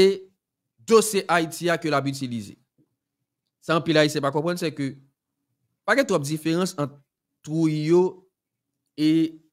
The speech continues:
Lwi Sabinadè, m di pa gen twòp diferans paske twouy yo. Anpil istoryen di ke misye te genyen kanmèm de lyen avèk Ayiti, pa rapò avèk granparan l.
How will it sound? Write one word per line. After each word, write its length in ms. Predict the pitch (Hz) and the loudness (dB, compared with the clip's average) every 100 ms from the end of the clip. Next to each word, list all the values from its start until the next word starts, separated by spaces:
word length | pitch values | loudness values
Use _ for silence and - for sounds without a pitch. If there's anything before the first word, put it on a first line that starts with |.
| _ _ _ | _ _ _
Lwi 240 | 123 143 175 | -4 0 0
Sabinadè, 640 | 165 156 139 123 107 90 - _ _ | 4 4 4 0 -2 -6 -14 _ _
m 80 | - | -10
di 120 | 147 | -2
pa 100 | 156 147 | 2 2
gen 80 | |
twòp 140 | 147 131 | 0 -6
diferans 480 | 131 131 160 226 226 | -6 -6 -2 -4 -4
paske 400 | 139 135 - 135 - - _ _ - | -10 -12 -8 -8 -8 -16 _ _ -2
twouy 260 | 147 156 | 0 2
yo. 120 | 156 160 151 - _ _ _ _ _ 143 | 2 0 -2 -12 _ _ _ _ _ -6
Anpil 220 | 143 170 | -4 -2
istoryen 400 | 165 175 151 143 | 0 0 0 0
di 140 | 143 175 | -4 -6
ke 80 | 147 | -4
misye 200 | 135 139 | -4 -6
te 100 | 135 | -6
genyen 460 | 131 135 135 131 113 - | -4 -2 -2 -4 -6 -4
kanmèm 540 | 156 147 143 120 104 95 | 0 2 4 2 -2 0
de 140 | 139 | 2
lyen 440 | 139 156 165 131 92 _ _ | 4 4 2 2 -4 _ _
avèk 220 | 131 123 131 | -6 -2 0
Ayiti, 380 | 120 131 156 226 269 _ | 0 -2 -6 -8 -12 _
pa 160 | 131 127 | 0 0
rapò 180 | 127 127 | 2 0
avèk 240 | 120 123 123 117 117 123 117 110 | 0 -2 -2 -2 -4 -6 -6 -6
granparan 460 | 120 113 123 180 | -4 0 2 0
l. 60 | 220 | -2